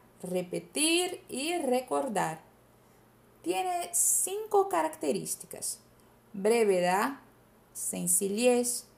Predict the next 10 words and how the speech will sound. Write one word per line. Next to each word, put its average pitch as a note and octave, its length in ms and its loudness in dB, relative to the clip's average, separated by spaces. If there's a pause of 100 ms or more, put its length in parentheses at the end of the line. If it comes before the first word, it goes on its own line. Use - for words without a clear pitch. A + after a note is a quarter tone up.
(200)
conciso, B3 920 0 (440)
brillantez, G#3 1120 0 (400)
recordabilidad. B3 1400 2 (1040)
Solo G#4 640 2
por G#3+ 220 4
la F#3+ 540 0
imagen F#3+ 760 -4 (140)
o G3 460 4
el F3+ 480 -4
eslogan F#3 760 2